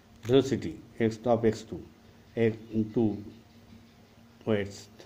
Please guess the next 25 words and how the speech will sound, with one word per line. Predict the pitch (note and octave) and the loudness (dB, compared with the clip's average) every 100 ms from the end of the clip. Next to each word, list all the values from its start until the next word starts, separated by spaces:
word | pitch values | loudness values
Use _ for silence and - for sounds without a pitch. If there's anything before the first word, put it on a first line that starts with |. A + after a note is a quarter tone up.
| - G2 | -20 -8
number | G#2+ A2 A2 | 0 2 2
two | A2 G2+ | 0 -2
weights, | F#2+ - - - - _ - - - - - - | -2 -4 -16 -20 -20 _ -20 -20 -20 -20 -20 -8
X | A#2+ A#2 - | -4 -4 -6
two | - B2+ | -4 0
dash | B2 B2 D3+ - - - - - | 2 2 2 -6 -20 -20 -20 -6
minus | A#2 A#2 A#2+ A#2 A#2 | 0 2 2 0 0
two | A#2 A2+ | 2 4
X | A2 | 2
P | - B2+ E3+ F#3 - - - - - - - - - | -4 -2 -2 -4 -12 -20 -20 -20 -20 -20 -20 -20 -6
plus | A#2 A#2 A#2 A2+ - A#2+ | 2 4 4 2 -6 -2
X | A2+ A2+ | -2 -2
three | - B2+ B2 | -4 2 4
dash | A#2+ C3+ D#3 - - - - - - | 4 2 0 -10 -20 -20 -20 -16 -10
is | G#2 | -4
equal | G#2+ A2 A2 | 0 2 2
to | A2+ G#3 A3 A#2 | 2 0 0 -2
zero. | A#2+ A#2+ G#2+ - - - - - | 2 4 4 0 -12 -20 -14 -8
So | |
this | G#2+ A2+ A2+ | -4 -4 0
is | C#3 B2 | 0 2
the | B2+ D#3+ G3+ - - - - - - - | 2 0 -2 -12 -20 -20 -20 -20 -20 -10
equation | A2 A#2+ A2+ A#2 | -2 0 2 2
number | A2 G#2+ G#2+ | 2 4 2
two. | G#2+ - A2+ D#2 | -2 -2 0 0